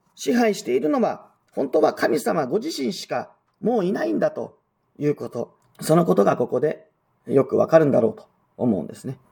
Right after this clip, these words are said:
これ、<clears throat> ずっと長い文脈読んできましたけども、これパウロが集団暴行を受けて、たった二日間の出来事なんですよ。二日後にはカイサリアに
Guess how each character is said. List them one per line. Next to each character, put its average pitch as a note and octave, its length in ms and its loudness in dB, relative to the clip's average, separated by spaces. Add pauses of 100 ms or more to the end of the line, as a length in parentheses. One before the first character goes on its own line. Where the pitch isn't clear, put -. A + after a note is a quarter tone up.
(960)
こ - 120 6
れ、 F3 220 4 (300)
<clears throat> - 260 -4
ず E3 140 0
っ - 20 2
と E3+ 120 4
長 C#3+ 240 6
い F#3 60 4
文 D3 140 0
脈 C#3+ 220 0
読 F#3+ 160 2
ん G3 40 0
で D3 100 0
き - 80 -10
ま A#2+ 120 -4
し - 80 -12
た G#2 80 -14
け C3 100 -16
ど A2 100 -12
も、 B2 240 -4 (580)
こ B2+ 100 0
れ C3 60 0
パ G3+ 180 6
ウ G#3 80 8
ロ D#3 100 8
が D3+ 440 6
集 D#3+ 240 -2
団 E3 200 4
暴 G#3 160 4
行 C3 220 2
を A#2 40 2
受 A#2 180 -4
け - 40 -20
て、 C#3+ 300 0 (400)
た - 120 -2
っ - 20 -8
た G3+ 100 4
二 - 280 -4
日 C#4 120 4
間 F#4 180 4
の E3 80 4
出 B2+ 120 2
来 D#3+ 100 -6
事 C3 200 0
な B2+ 100 -2
ん A2 60 -4
で A2 60 -8
す - 80 -16
よ。 - 120 -16 (260)
二 - 320 -6
日 C4+ 160 8
後 C#4+ 140 8
に F#3+ 120 8
は D3+ 320 4
カ - 120 2
イ B3+ 80 2
サ - 160 -10
リ - 140 -4
ア - 60 0
に - 200 -6